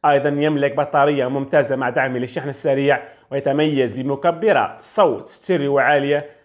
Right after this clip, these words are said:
مع دعمه لتقنية الدولبي أتموس، واجهة سلسة وسريعة مع ثلاث سنوات تحديثات النظام، ويتميز أيضًا بمعالج قوي راح يقدم لك تجربة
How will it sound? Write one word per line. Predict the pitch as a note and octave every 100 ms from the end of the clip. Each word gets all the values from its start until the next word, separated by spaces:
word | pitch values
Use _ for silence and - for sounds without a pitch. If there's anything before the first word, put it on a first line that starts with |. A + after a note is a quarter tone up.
| -
مع | C#3+
دعمه | C3 D#3 C#3 C3
لتقنية | B2+ C3+ D#3+ D3+ C#3
الدولبي | C3+ A#2 C#3 D#3 E3
أتموس، | C#3+ D#3 D3+ D#3 - - _ _
واجهة | D#3+ G3 E3+ D3 C3
سلسة | A#2+ - G3 E3 E3 A#2+
وسريعة | C3+ C3+ C#3+ C#3 A#2+ C#3+ - _ _
مع | A#2+ C#3
ثلاث | - C#3+ C#3+ C#3+ C#3 C#3 -
سنوات | D3 C#3 C#3 C#3 C3+ C3+
تحديثات | C#3+ C#3 D3 C#3+ D3 C3 -
النظام، | F3+ G3+ A#3 D3 A2+ A2 - _ C3+
ويتميز | C#3+ C#3+ D3 D3 D3 C#3+ -
أيضًا | C#3+ C#3 C3
بمعالج | C3 C3+ B2+ C#3 C#3 C3
قوي | - C#3 C#3 C#3+ - _ -
راح | C#3+
يقدم | C#3 C#3+ C3+ C#3+
لك | C#3+ C#3
تجربة | D#3 C#3+ D3 C#3+